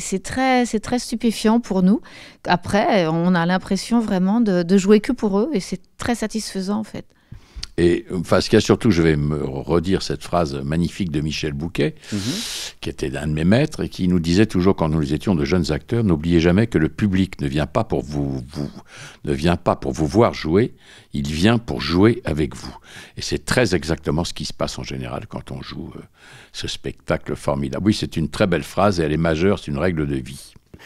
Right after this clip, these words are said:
Speaker 3: Finalement, la, la pièce pose quand même une, une question, hein, entre autres, faut-il toujours dire ce que l'on pense dans un couple ? Alors, je vous pose la question, euh, faut-il toujours tout se dire ?
Speaker 2: Ah, ah bah, écoutez, j'ai le micro là.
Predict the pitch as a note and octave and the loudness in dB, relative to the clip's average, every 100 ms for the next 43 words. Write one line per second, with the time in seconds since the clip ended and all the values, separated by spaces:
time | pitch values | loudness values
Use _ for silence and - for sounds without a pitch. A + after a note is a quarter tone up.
0 | - - - E3 F3 F#3 D#3 C#3+ C#3 D#3 | -20 -12 0 2 4 4 4 2 0 -4
1 | D#3 C#3+ A#2+ A#2+ A2+ A2+ A#2 G#2+ A2+ - | -4 -4 -2 -2 -2 -4 -4 -4 -8 -4
2 | F3 A2 G#2 - F3+ - - - - B2+ | 0 2 0 0 -2 -2 -12 -6 -2 0
3 | F3 D#3 C#3 C3+ B2+ G#2 C3+ D#3+ - B2+ | -2 -4 -4 -2 -2 -4 -2 -4 -4 -4
4 | A#2 A2 C3+ D3 A#2+ A2+ A2 - A2+ - | -2 0 -2 0 -4 -4 -6 -6 -6 -2
5 | G#2 A2+ C#3+ G3+ G#3 E3+ D3+ C#3 - - | 0 2 4 4 4 4 2 -2 -4 -6
6 | A#2 - - - G#2+ - C#3 - E3 - | -6 -6 -12 -6 -4 0 2 2 -2 -2
7 | D#3 E3+ - D#3 C#3+ A2+ A2 A#2 - - | -2 -2 -2 -2 -2 -2 -4 -6 -10 -14
8 | - F#3+ - F3 - - - _ _ - | -12 -14 -12 -14 -14 -18 -20 _ _ -4
9 | E2 E2 D2+ F#2 D2 A#1 - - D2+ D2 | 0 0 2 0 0 -2 -6 -6 -4 0
10 | F2 F2 F2 F#2 D#2 D#2 | 4 4 4 4 4 2